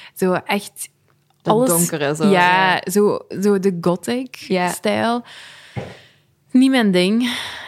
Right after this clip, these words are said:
Speaker 1: Ehm, ja, ik, ik hou niet... Allee, ja, zwart is wel oké, hè, maar ik, dat past niet echt bij mij. Ik ben een kleurrijk meisje, hè, rainbows en unicorns kind of style. Ehm,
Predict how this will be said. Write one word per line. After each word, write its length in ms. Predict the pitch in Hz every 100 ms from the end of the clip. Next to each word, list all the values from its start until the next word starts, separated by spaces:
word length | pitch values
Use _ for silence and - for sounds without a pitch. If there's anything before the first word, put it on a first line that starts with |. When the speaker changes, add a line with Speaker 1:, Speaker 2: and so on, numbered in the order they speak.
| -
Speaker 1:
Ehm, 840 | - 190 180 175 170 170 170 170 175 - 208
ja, 300 | 180 170 175
ik, 280 | 175 - - _
ik 40 | -
hou 160 | - 170
niet... 300 | 180 185 -
Allee, 180 | 175 170
ja, 300 | 160 156 165
zwart 320 | - 170 -
is 160 | - -
wel 140 | 165
oké, 260 | 165 - 165
hè, 420 | 160 170 170 175
maar 300 | 170 165 -
ik, 220 | 160 - _
dat 180 | 170 -
past 300 | 156 - 190
niet 240 | 175 180
echt 80 | 180
bij 140 | 175
mij. 160 | 165 170
Ik 80 | 185
ben 140 | 180
een 100 | 170
kleurrijk 560 | - 165 170 190 196 -
meisje, 420 | 180 202 - 208
hè, 380 | 202 - 180 185
rainbows 540 | 170 175 180 175 175
en 260 | 165 165 165
unicorns 920 | 175 190 - 185 196 202 202 - - -
kind 280 | 185 180
of 60 | 190
style. 640 | - - 185 196 214 214 -
Ehm, 560 | 175 170 165 170 170